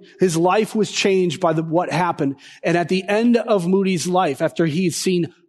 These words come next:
tens of thousands of people come to know Jesus through his evangelistic ministry,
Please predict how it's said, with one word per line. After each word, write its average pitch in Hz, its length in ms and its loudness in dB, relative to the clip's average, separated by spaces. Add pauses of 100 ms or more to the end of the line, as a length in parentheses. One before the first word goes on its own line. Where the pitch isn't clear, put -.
(140)
tens 240 360 2
of 208 140 0
thousands 202 460 0
of 190 120 0
people 190 280 -2
come 180 280 -2
to 175 60 2
know 165 180 0
Jesus 156 440 -4
through 160 120 0
his 151 160 0
evangelistic 160 560 -4
ministry, 147 480 -4